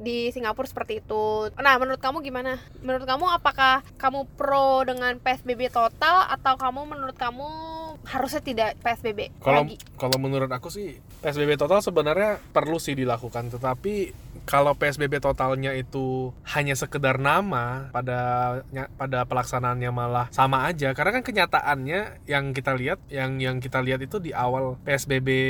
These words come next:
Speaker 2: jilid pertama, ya pengawasannya tuh hanya di awal-awal aja sih. Soalnya setelah berjalan seminggu, berjalan dua minggu misalnya, eh, itu tuh kita masih lihat banyak orang yang berkeliaran di luar, masih banyak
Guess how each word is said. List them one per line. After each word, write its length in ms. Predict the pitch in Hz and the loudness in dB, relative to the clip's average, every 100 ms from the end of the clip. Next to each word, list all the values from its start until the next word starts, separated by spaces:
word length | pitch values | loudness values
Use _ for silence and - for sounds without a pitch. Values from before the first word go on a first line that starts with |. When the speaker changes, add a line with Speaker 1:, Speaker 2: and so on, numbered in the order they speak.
| 131 131 131 127 127 127 | 0 0 0 -2 -4 -4
Speaker 2:
jilid 240 | 139 147 | -2 -2
pertama, 640 | - - 156 196 151 139 180 - - - - | -2 2 4 4 2 -2 -6 -14 -18 -18 0
ya 400 | 190 202 196 185 180 - - - | 2 4 2 0 -8 -16 -18 -6
pengawasannya 560 | 202 202 214 - 226 | 0 4 4 4 0
tuh 160 | 233 285 | -2 -2
hanya 160 | 285 | 0
di 80 | 156 | 2
awal-awal 480 | 139 139 139 127 123 | 4 4 4 2 2
aja 220 | 139 220 | 0 -2
sih. 240 | - 127 135 - - - - | -6 -6 -8 -10 -20 -18 -4
Soalnya 400 | 156 175 269 285 - - - - - | 2 2 2 0 -6 -18 -16 -18 -16
setelah 640 | - 170 180 175 175 175 170 | -8 -2 4 6 8 6 4
berjalan 480 | 160 151 160 160 160 | 0 2 4 2 -2
seminggu, 480 | 170 165 160 156 | -6 -6 -6 -6
berjalan 320 | 170 151 147 143 | -4 0 0 0
dua 160 | 143 | -4
minggu 320 | 139 139 165 | -4 -6 -6
misalnya, 400 | 170 131 120 117 120 - - | -6 -8 -8 -8 -10 -14 -6
eh, 320 | 170 175 180 214 | 0 2 2 0
itu 160 | 208 | -4
tuh 80 | 233 | -4
kita 240 | 285 277 311 | -4 -2 0
masih 480 | 277 208 190 180 | 0 0 0 0
lihat 160 | 165 165 - - | 2 0 0 0
banyak 320 | 143 139 143 | 2 2 0
orang 320 | 139 151 220 | 0 0 0
yang 240 | 196 147 | -4 -4
berkeliaran 560 | 131 123 127 123 120 120 | -4 -4 0 0 0 -2
di 80 | 120 | -4
luar, 480 | 117 117 135 139 139 | -6 -4 -2 2 2
masih 240 | 127 - | 0 -4
banyak 320 | 120 120 156 | -4 -4 -6